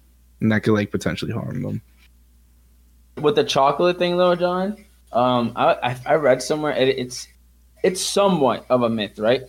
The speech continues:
Speaker 2: So not all dogs will die from eating chocolate. It's, I think it's specific breeds, and then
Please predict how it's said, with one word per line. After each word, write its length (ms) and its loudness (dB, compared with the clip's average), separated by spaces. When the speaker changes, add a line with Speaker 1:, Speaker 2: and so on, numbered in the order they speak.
Speaker 2:
So 200 2
not 320 2
all 240 4
dogs 380 2
will 140 -2
die 280 2
from 180 -6
eating 200 -6
chocolate. 560 0
It's, 200 -8
I 80 0
think 160 -2
it's 80 -10
specific 500 -6
breeds, 580 -6
and 200 2
then 680 2